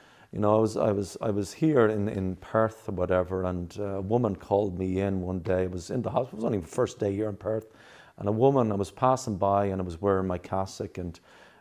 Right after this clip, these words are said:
um, I was passing by, and this woman saw me. Said, "Oh, Father, Father, Father, can you come here and give me Holy Communion?" So obviously she's, she's Catholic. She knows Holy, what Holy Communion is. She knows what a priest is. Well, I don't know if her, I'm from Adam. I says,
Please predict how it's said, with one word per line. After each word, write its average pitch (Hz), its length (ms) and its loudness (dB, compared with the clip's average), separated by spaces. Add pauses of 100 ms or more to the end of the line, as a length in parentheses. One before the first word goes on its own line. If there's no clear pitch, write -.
um, 87 560 -2
I - 80 -8
was 90 100 -8
passing 98 400 0
by, 92 220 -2
and 90 120 -4
this 87 180 -10
woman 92 240 -4
saw 92 220 -8
me. 92 80 -8
Said, 139 120 -8
"Oh, 208 100 0
Father, 170 340 0
Father, 160 320 0
Father, 139 300 0
can 127 180 -4
you 131 120 0
come - 240 -6
here 135 160 -4
and 123 100 -4
give 127 140 0
me 113 80 -2
Holy 110 260 -4
Communion?" 117 500 -4 (300)
So 113 260 0
obviously 87 520 0
she's, - 520 -12
she's - 180 -16
Catholic. 151 360 -12
She - 120 -14
knows 92 220 -10
Holy, 92 260 -4
what 139 200 -10
Holy 90 240 -4
Communion 87 480 -6
is. 95 80 -6
She 90 140 -10
knows 87 240 -6
what 90 100 -6
a - 40 -10
priest - 420 -10
is. 110 180 -4 (540)
Well, 80 160 2
I 104 120 8
don't 294 140 4
know 92 180 6
if 80 100 -6
her, 90 120 2
I'm 85 180 0
from 92 220 -2
Adam. 85 300 2
I - 20 -2
says, 82 300 -8